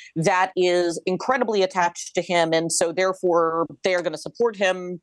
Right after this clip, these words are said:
to the death. You then have, which we are very much seeing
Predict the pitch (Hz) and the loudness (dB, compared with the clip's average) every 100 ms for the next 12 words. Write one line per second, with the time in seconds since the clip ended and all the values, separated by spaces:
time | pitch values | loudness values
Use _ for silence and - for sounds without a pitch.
0 | - 208 160 151 - - - _ - - | -4 0 0 0 -4 -10 -20 _ -20 -20
1 | - - - - _ _ - - _ - | -16 -18 -20 -20 _ _ -16 -16 _ -2
2 | 185 220 220 311 294 240 196 180 185 - | 2 2 2 2 0 2 2 2 -2 -2
3 | 202 185 165 202 208 196 170 - 185 160 | 0 2 4 4 4 2 0 -2 -2 -2
4 | 151 151 | -2 0